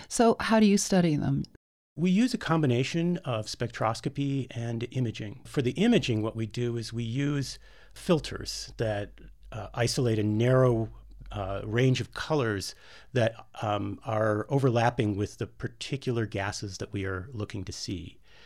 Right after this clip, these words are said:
Speaker 2: And, uh, spectroscopically, we can look at the same thing by breaking out all of the features from these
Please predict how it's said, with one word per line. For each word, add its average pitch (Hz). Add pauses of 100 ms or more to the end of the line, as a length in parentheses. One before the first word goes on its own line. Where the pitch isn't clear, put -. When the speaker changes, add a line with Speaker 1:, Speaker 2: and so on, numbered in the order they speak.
(400)
Speaker 2:
And, 110
uh, 107
spectroscopically, 131
we 107
can 110
look 104
at 104
the 101
same 147
thing 92 (420)
by 104
breaking 123
out 110
all 104
of 95
the 95
features 123
from 95
these 98